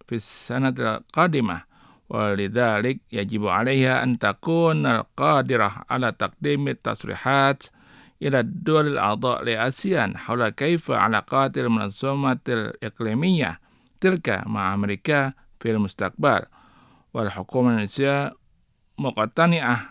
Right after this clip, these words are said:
على أن آسيان لها المصالح لتوثيق العلاقات المتينة مع أمريكا، حيث أنها لها كثرة الفوائد للشعب الموجود في الدول الموضوعة في آسيان.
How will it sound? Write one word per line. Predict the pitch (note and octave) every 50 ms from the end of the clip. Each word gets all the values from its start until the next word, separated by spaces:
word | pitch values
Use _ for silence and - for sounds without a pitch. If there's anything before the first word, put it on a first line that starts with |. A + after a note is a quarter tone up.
| - -
على | C3 C3 B2+
أن | A#2 G#2+ - - - D#3+ E3 D#3 C3+
آسيان | A2+ - - - B2 C3 C3 - - C#3+ C3+ C3 C3+ C3
لها | B2 A#2+ A#2 A2+ G#2+ G#2+ G#2 - - - _ -
المصالح | A2+ G#2+ - - D#3+ D#3 D3 C3 G2 E2+ E2 - _ - - - - - _ _ C3
لتوثيق | A#2+ - A#2+ G#2+ G#2 - C3 C#3 C#3+ - D3+
العلاقات | C#3 B2+ A2+ G2+ G2+ G2+ F#2 - _ - C#3 C#3 C3+ A#2 -
المتينة | C3+ A#2+ A2 G#2+ G2+ G2+ - - D#3 D#3+ E3 D#3 C#3+ C3+ C3+ C3+
مع | C3 B2 A2 - A2+
أمريكا، | A2 A2+ A#2 C3 D3 D3 - E3 C#3 A2 F#2 F#2 - _ - - - - -
حيث | _ - A#2 A2 G2 A2+
أنها | G#2+ G#2 A#2 C3+ D3 D3 C3 C3 C#3 C#3
لها | C3+ C3 A#2+ A#2 A#2 A2+
كثرة | - - C#3+ C3+ - C#3 C3+ B2+ A#2+ - -
الفوائد | A#2+ A2+ G#2 - G2 G2+ A2 A#2+ B2 B2 - A2 C#3 C#3+ - - _ _ _ _ _ -
للشعب | B2+ A#2+ - - D3+ D3 C3+ C3+ C3+
الموجود | C3 B2 A#2+ A2 G#2+ G#2+ A#2 B2 A#2+ -
في | - - A2+
الدول | G#2 - - - C3 C3+ B2+
الموضوعة | A#2+ A#2+ A2 G#2 G2+ G#2+ A2+ G#2 G2+ G2
في | G2 - - G#2+ G2+ -
آسيان. | - G2 F#2+ - - C3 C3+ A#2+ G2+ E2+ E2+